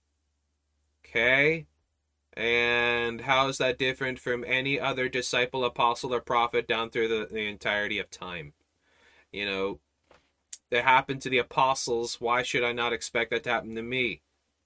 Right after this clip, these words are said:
I'm not going to restrict the gospel of Jesus Christ all because of some crazy pagans might get mad.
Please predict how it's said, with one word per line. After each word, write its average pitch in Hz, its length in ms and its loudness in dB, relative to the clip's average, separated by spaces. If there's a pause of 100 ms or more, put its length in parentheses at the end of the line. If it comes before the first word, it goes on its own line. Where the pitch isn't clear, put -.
(440)
I'm 127 140 -2
not 147 220 4
going 160 280 4
to 143 240 2
restrict - 920 2
the 127 120 -2
gospel 139 460 4
of 131 80 -2
Jesus 143 420 2
Christ 156 380 4
all 135 100 0
because 147 340 2
of 123 140 -2
some 131 220 -2
crazy 151 340 2
pagans 143 560 0
might 135 200 -2
get 117 160 -4
mad. 127 480 0